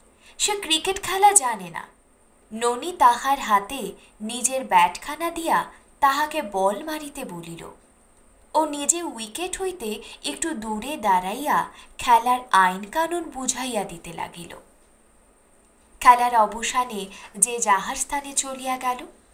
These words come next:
খেলার মাঠে পশ্চিম কোণে একটা বড় বাদাম গাছ।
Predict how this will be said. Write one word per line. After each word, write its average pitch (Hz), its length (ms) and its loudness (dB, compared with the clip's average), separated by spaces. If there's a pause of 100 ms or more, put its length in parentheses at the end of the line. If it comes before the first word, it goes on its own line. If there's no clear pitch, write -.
(720)
খেলার 311 400 6
মাঠে 392 380 -4
পশ্চিম 349 480 -2
কোণে 320 400 -4 (220)
একটা 262 280 4 (120)
বড় 233 360 0
বাদাম 175 440 -2
গাছ। - 420 -2